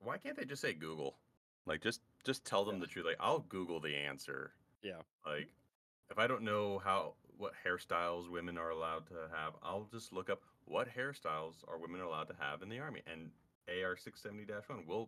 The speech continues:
Speaker 1: pop up.
Speaker 2: I mean, now you can even just download the, the Chat G D P.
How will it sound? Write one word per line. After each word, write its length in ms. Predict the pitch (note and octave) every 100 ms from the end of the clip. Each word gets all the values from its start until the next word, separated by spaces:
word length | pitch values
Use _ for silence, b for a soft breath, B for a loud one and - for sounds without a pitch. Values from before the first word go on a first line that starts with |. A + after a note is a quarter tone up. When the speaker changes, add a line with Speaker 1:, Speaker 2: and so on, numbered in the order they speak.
| -
Speaker 1:
pop 240 | A#2+ A#2
up. 280 | C#3 G2 - _ _ _ _ _ _ _ _ _ _ _ _ _ _ _ F#2+
Speaker 2:
I 40 |
mean, 120 | F#2
now 240 | F2+ A2 F#2
you 80 |
can 160 | D#2+ F2+
even 200 | F2 E2
just 200 | E2+ D#2+ _ _ _ _ -
download 320 | F#2+ F#2 F2+
the, 100 | F2+ E2+ _ _ _ -
the 80 | -
Chat 320 | - G#2 F2+ -
G 160 | F#2
D 120 | E2+ F2+
P. 220 | - G#2